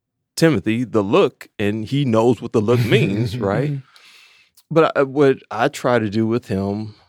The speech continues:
Speaker 1: uh, in terms of that correction is, and I, you know, I say to people, like, "He is not my property."
Speaker 3: Yeah.
Speaker 1: He is his own human being that was blessed to this planet to serve a purpose.
Speaker 2: Mm-hmm.
Speaker 1: And, like, I'm the steward,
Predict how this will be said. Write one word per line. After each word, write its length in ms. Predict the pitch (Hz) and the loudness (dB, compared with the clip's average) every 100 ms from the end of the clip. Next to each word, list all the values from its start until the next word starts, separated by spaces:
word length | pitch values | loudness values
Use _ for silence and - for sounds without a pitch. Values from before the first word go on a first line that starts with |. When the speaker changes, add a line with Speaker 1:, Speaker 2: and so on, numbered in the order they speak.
| _ | _
Speaker 1:
uh, 140 | 101 95 | -10 -8
in 120 | 104 | -6
terms 240 | 120 117 | -4 -2
of 40 | 107 | -4
that 140 | 71 | -6
correction 600 | - 110 143 190 120 117 - | -6 -2 -2 -2 -6 -6 -4
is, 540 | 110 104 104 104 107 | -4 -2 -2 -4 -6
and 180 | 120 117 | -6 -4
I, 180 | 120 - - | -4 -6 -10
you 80 | - | -10
know, 100 | 80 | -2
I 80 | 113 | -2
say 260 | 120 131 - | 0 0 -2
to 80 | |
people, 360 | - 104 92 95 | -4 -6 -4 -4
like, 200 | 82 95 | -4 -6
"He 300 | - 139 147 | -6 -2 2
is 160 | 139 104 | 2 0
not 160 | 117 78 | -4 -4
my 160 | 92 | -8
property." 640 | 82 - 160 - - - - | -6 -2 -2 -2 -12 -14 -14
Speaker 3:
Yeah. 240 | 135 139 131 _ | -6 -6 -6 _
Speaker 1:
He 260 | 139 156 | 0 4
is 260 | 143 131 120 _ | 4 2 -2 _
his 260 | - 147 107 - | -2 0 0 -2
own 400 | 127 143 127 127 | 0 2 0 0
human 360 | 131 123 107 | 0 0 0
being 540 | 104 190 - - 143 - | -2 -6 -8 -16 -20 -18
that 380 | 113 104 107 110 | -6 0 2 0
was 420 | 104 113 110 107 | 0 2 2 -2
blessed 680 | 92 95 104 120 - - - _ - | -10 -8 0 0 -2 -12 -16 _ 0
to 120 | 143 | 2
this 220 | 110 101 | 2 -2
planet 600 | - 208 247 107 135 - _ | -4 -2 -2 -2 -6 -12 _
to 120 | 135 | -4
serve 320 | - 139 143 | 0 2 2
a 60 | 127 | 0
purpose. 500 | - - - - - 104 | -2 -6 -8 -16 -14 -12
Speaker 2:
Mm-hmm. 80 | 87 | -4
Speaker 1:
And, 220 | 120 120 | -4 -4
like, 200 | 69 92 - | -8 -10 -4
I'm 240 | 131 170 | -2 0
the 60 | 147 | 0
steward, 480 | - - 302 - | -2 -2 -2 -4